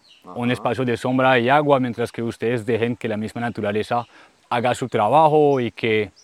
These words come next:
Speaker 1: la vaca escoja lo que tiene que comer.
Speaker 2: Exactamente, bien, porque mira, hay una cosa súper importante en ganadería y es lo siguiente, es no dejar descubierto el suelo. O sea, ya está mostrado científicamente, en Brasil ya se hicieron unos estudios de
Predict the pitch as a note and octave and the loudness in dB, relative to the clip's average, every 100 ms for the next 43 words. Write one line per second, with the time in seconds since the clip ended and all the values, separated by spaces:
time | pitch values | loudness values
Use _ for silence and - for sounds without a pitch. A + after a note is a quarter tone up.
0 | - A2+ A2 A2 - B2 A#2+ - A2+ B2 | -12 -8 -6 -6 -4 -4 -4 -4 -2 -2
1 | A2 A2+ A#2 A2+ C3+ C#3+ G2+ _ _ _ | -4 -8 -10 -8 -6 -8 -8 _ _ _
2 | _ _ F#2+ F2 - F#2 - G#2 G2+ E2+ | _ _ -12 -8 -6 -6 -4 -6 -4 0
3 | G#2 G2 F2 G#2 A2+ A2 A2 G2 A#2+ C#3+ | 2 2 -2 -4 -2 2 2 2 0 -4
4 | - C#3+ C#3 A#2+ G2+ G#2 G2 G2 G2 - | -4 -4 -2 -4 -4 -4 -6 -6 -8 -8
5 | G2 F2+ A2+ A#2 A2+ A2+ A2+ A2+ G#2 F#2+ | -10 -8 -6 -4 -6 -4 -4 0 0 0
6 | G2+ - _ _ _ _ _ _ _ _ | -4 -8 _ _ _ _ _ _ _ _
7 | G#2+ A2+ G#2 G#2+ G2+ G2 F2 F#2 G2 G#2+ | 2 2 2 -2 -2 -4 -6 -8 -8 -8
8 | A2+ G#2 G#2+ G2+ G2+ - G2 F2+ E2+ D#2+ | -8 -8 -8 -8 -8 -8 -8 -8 -8 -10
9 | F#2+ E2+ E2+ D#2 _ _ _ F#2 F2 D#2+ | -12 -10 -14 -16 _ _ _ -12 -10 -8
10 | F2+ F#2 A#2+ A2 A2+ - A2+ G#2+ G2 E2+ | -8 -8 -6 -6 -6 -8 -6 -6 -8 -8
11 | F#2 G2 - F2+ G#2+ B2+ C3 B2 A#2 G#2 | -8 -8 -10 -10 -8 -8 -8 -8 -8 -8
12 | F#2 F2+ E2+ - F#2 F2 F2+ G2+ G#2 G2+ | -8 -8 -8 -8 -8 -8 -8 -6 -6 -8
13 | G2 F2+ F2 - F2+ F2+ F2+ F#2 F2 | -10 -10 -12 -10 -10 -10 -10 -10 -12